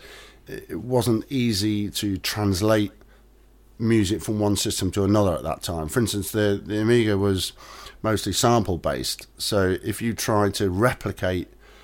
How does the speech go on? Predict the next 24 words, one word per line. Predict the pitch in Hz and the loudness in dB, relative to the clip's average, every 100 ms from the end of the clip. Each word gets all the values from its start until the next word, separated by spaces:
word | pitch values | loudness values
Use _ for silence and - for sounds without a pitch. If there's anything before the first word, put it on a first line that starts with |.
| - - - - - | -20 -20 -20 -20 -14
the | - 107 | -2 0
samples | - 110 98 101 95 85 | 4 4 4 0 -2 0
that, | 95 90 - - - - | 0 0 -4 -16 -12 -4
you | 104 | 0
know, | 90 87 | 0 0
say | 80 95 | -2 0
Martin | 98 101 90 | 2 0 0
was | 87 95 | -2 0
using | 101 92 | 2 2
on | 90 | 2
that | 104 107 - - - - - - - _ _ - | 2 2 0 -10 -20 -20 -20 -20 -20 _ _ -4
and | 104 | -2
try | 110 113 | 2 2
and | 104 | 4
do | 107 101 | 4 4
that | 101 | 4
on | 104 | 4
a, | 101 98 95 - - | 4 4 2 -2 -2
on | 95 | 0
a | 92 | 2
Mega | 104 98 | 2 2
Drive | 98 90 | 0 0
Yamaha | 95 117 104 98 90 87 - | 2 2 2 2 0 -2 -8
chip, | - 87 - | -6 -6 -6